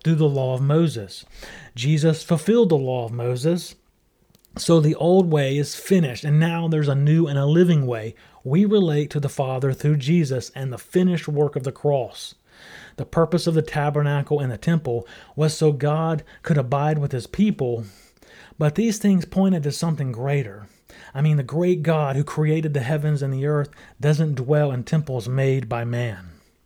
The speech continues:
But now we are the temples of the Holy Spirit. A lot of people, when they talk about being the temple of the Holy Spirit,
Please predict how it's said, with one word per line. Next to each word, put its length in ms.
But 140
now 540
we 300
are 100
the 100
temples 400
of 80
the 80
Holy 260
Spirit. 500
A 60
lot 200
of 80
people, 460
when 100
they 80
talk 300
about 420
being 140
the 80
temple 260
of 60
the 80
Holy 320
Spirit, 360